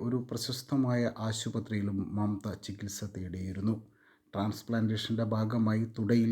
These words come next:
ചെറിയ ശസ്ത്രക്രിയ നടത്താൻ വേണ്ടിയായിരുന്നു നടി മമത ചെന്നൈയിലെ ആശുപത്രിയിൽ പോയത്.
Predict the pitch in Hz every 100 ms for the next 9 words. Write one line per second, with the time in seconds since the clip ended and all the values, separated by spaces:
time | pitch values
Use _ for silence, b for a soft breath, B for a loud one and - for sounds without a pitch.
0 | 107 - 117 117 123 113 - 110 - 135
1 | - 127 120 120 117 120 117 113 110 110
2 | 107 107 104 107 104 92 104 104 101 101
3 | 98 90 - _ b b b _ - 110
4 | 110 113 107 104 - 104 101 - 101 98
5 | 95 95 95 95 92 87